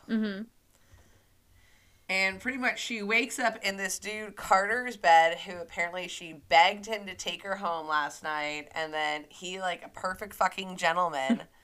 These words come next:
Speaker 1: <laughs>
Speaker 2: put her in the bed while he <laughs> slept on the floor.
Speaker 1: Mm-hmm.
Speaker 2: Uh, 'cause, 'cause Carter is a good bean. He's a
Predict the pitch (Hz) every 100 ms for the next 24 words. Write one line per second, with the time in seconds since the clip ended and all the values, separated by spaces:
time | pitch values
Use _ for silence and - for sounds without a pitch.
0 | _ _ _ _ _ _ _ - 226 226
1 | 233 226 214 226 226 214 254 220 196 214
2 | 254 - 311 233 - 214 208 202 202 254
3 | 247 269 233 311 - _ _ _ _ _
4 | _ _ - _ _ _ - - - -
5 | _ - 190 175 165 160 - - 220 196
6 | - 214 202 - - 277 285 359 302 285
7 | 262 247 - 233 240 247 202 247 226 220
8 | 208 165 131 - - 233 208 254 214